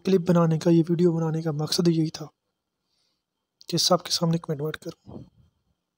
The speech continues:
कि मैं आज से अपने लिए time निकालूँगा और इंशाल्लाह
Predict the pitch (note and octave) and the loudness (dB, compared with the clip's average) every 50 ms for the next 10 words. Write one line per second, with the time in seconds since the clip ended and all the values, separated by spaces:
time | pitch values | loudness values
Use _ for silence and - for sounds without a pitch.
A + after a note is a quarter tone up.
0 | _ _ _ _ _ _ _ _ _ _ _ _ _ _ _ _ _ _ - - | _ _ _ _ _ _ _ _ _ _ _ _ _ _ _ _ _ _ -10 -6
1 | D#3+ E3 E3+ D#3+ D#3 D3+ - - E3 C#3+ - D3+ D3+ D#3 D#3 D3+ - C#3+ C#3+ C#3 | -2 -2 0 0 0 0 0 0 -2 -2 -2 -4 -2 -2 -2 -2 -4 -6 -10 -12
2 | C#3+ - - C#3+ C#3+ F3 F3 - - - - _ _ _ _ _ _ - - D3+ | -14 -14 -14 -14 -14 -16 -16 -16 -18 -18 -18 _ _ _ _ _ _ -10 -6 -4
3 | D#3+ D#3 D#3 - - D3+ B2+ B2+ C3 C3 | -4 -4 -4 -6 -6 -6 -8 -10 -14 -18